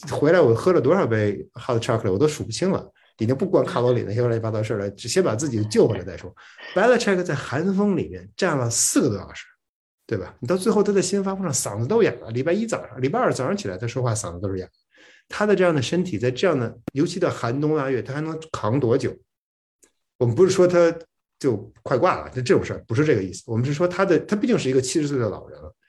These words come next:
在这样的严酷的环境下，如果你的球队很强，你可能一路要走到二月份，那你还有，还有整个十二月份要打，还有整个一月份要打，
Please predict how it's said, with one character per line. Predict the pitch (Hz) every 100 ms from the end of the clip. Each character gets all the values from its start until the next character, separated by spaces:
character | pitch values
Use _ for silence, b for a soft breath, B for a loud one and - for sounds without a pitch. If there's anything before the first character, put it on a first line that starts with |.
| b b b -
在 | 160
这 | 156 202
样 | 165
的 | 139 123
严 | 113 117 151
酷 | -
的 | 123
环 | 113 98 117
境 | 117
下， | 110 95
如 | 127
果 | 185
你 | 143
的 | 107
球 | 131
队 | 151
很 | 117 95
强， | 113 107
你 | 147
可 | 117
能 | 117
一 | 156
路 | 160
要 |
走 | 131 98
到 | 139
二 | 170
月 | 117
份， | - 131
那 | 135
你 |
还 | 110
有， | 147 117 - b b -
还 | 151
有 | 127
整 | - - 110
个 | 131
十 | -
二 | 175 160
月 | 113
份 | 113
要 | 101
打， | 92
还 | 85 139
有 |
整 | 135 127
个 | 127
一 |
月 | 190 180
份 | 123
要 | 113
打， | 90